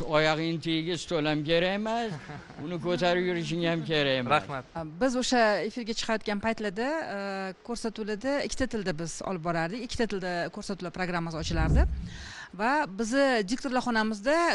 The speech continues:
Speaker 3: katta ruscha, o'zbekcha slovar bo'lardi. Ustozimiz Galina Melnikova aytardilarki,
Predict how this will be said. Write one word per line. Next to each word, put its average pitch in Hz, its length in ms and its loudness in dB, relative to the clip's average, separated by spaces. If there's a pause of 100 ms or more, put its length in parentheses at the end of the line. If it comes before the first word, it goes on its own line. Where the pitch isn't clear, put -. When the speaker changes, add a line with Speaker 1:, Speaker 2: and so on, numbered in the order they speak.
(160)
Speaker 3:
katta 302 540 0 (260)
ruscha, 233 280 0
o'zbekcha 240 360 -2
slovar 247 320 6
bo'lardi. 143 420 -4 (220)
Ustozimiz 269 500 0
Galina 254 300 0
Melnikova 254 360 0
aytardilarki, 247 580 0